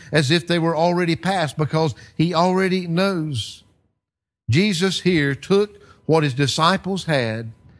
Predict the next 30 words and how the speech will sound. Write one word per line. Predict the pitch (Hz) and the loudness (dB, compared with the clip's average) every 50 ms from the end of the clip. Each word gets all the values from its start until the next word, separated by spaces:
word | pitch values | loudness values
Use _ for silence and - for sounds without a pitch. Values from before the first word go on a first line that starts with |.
| _ _ _ - | _ _ _ -2
and | 113 123 | 0 2
he | 143 147 | 2 2
blessed | 120 120 165 214 240 226 - - - | 2 2 2 2 2 0 -2 -2 -2
it, | 131 131 120 - - - - _ _ _ _ _ _ _ _ _ _ _ _ | -2 -4 -4 -8 -16 -20 -20 _ _ _ _ _ _ _ _ _ _ _ _
and | - 107 104 | -2 0 2
they | 131 165 | 2 2
discovered | 160 165 151 - - 185 175 151 95 85 - - _ _ _ _ _ _ _ _ _ _ _ _ _ _ _ _ - | 0 -2 -4 -2 0 0 0 0 -4 -8 -16 -20 _ _ _ _ _ _ _ _ _ _ _ _ _ _ _ _ -4
that | 127 113 | -2 0
what | 131 151 147 | 0 0 0
they | - 156 151 | 0 -2 -2
had | 147 139 151 139 104 82 - - _ - _ _ _ _ _ _ _ _ _ _ _ - | 0 -2 -2 -4 -4 -8 -12 -20 _ -20 _ _ _ _ _ _ _ _ _ _ _ -2
was | 120 120 - | -2 -2 0
sufficient | - 143 135 - - 156 127 - - - - - - _ _ _ _ _ _ _ _ _ _ | -2 -4 -4 -2 -2 -2 -2 -2 -8 -14 -18 -20 -20 _ _ _ _ _ _ _ _ _ _
to | - 101 | -4 -2
meet | 120 123 113 - | -2 -2 -2 -4
the | 135 131 | -4 -2
need. | 123 117 107 101 98 98 - | -2 -4 -4 -6 -8 -6 -6
You | 123 123 | -4 -4
see, | 113 - 165 170 165 165 165 - - _ _ _ _ _ _ _ _ _ _ | -2 -2 -2 -2 -2 -4 -6 -12 -20 _ _ _ _ _ _ _ _ _ _
what | - 147 165 156 | 0 0 0 2
you | 156 151 180 202 185 | 0 0 0 0 0
have, | 147 120 107 92 - - _ _ _ _ _ _ _ _ _ _ _ _ _ _ - | -2 -2 -4 -6 -10 -16 _ _ _ _ _ _ _ _ _ _ _ _ _ _ 2
God | 147 156 170 175 185 190 165 151 | 4 4 4 4 4 2 0 0
will | 151 156 151 | 0 0 0
never | 143 143 156 180 196 185 196 196 196 190 - | 0 2 2 2 2 2 0 -2 -2 -2 -2
ask | - 165 180 185 185 - - | 0 0 0 0 -2 -4 -2
you | 185 170 | -4 -2
to | - 156 | -2 0
do | 147 156 170 170 170 | 0 0 0 0 0
anything. | 175 180 175 135 - 139 127 | 0 -2 -2 -2 -2 -6 -6